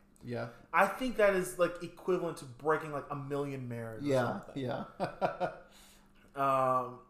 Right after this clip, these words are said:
Speaker 2: that's enough to piss off the basketball gods.
Speaker 1: Yeah.
Speaker 2: In any case, Chris Lykes has moved to Mississippi State alongside Garrison Brooks,
Speaker 1: Mm-hmm.
Speaker 2: opening up a guard spot for Charlie Moore or Jordan Miller, whichever.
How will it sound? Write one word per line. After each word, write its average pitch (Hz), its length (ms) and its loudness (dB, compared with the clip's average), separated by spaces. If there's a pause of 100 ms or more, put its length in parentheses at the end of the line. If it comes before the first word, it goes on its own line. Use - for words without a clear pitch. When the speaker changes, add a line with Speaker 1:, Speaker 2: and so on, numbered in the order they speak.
(280)
Speaker 2:
that's 170 240 4
enough 160 420 2
to - 40 -10
piss - 240 -6
off 127 160 0
the 131 60 -4
basketball 113 600 -10
gods. - 480 -16 (220)
Speaker 1:
Yeah. 104 260 -10
Speaker 2:
In 185 140 -6
any 254 160 -4
case, 170 360 -4
Chris 233 300 -4
Lykes 190 240 0
has 170 100 -10
moved 165 220 -6
to 160 60 -12
Mississippi 151 460 -10
State 139 280 -6
alongside 131 520 -8
Garrison 117 380 -10
Brooks, 110 420 -12 (380)
Speaker 1:
Mm-hmm. 143 100 2
Speaker 2:
opening 220 420 4
up 220 120 -4
a 185 40 -6
guard 147 280 6
spot 127 560 -2
for 131 380 -6
Charlie 160 420 0
Moore 135 440 -6 (440)
or 180 180 -2
Jordan 139 320 -2
Miller, 120 220 -8 (300)
whichever. 120 500 -10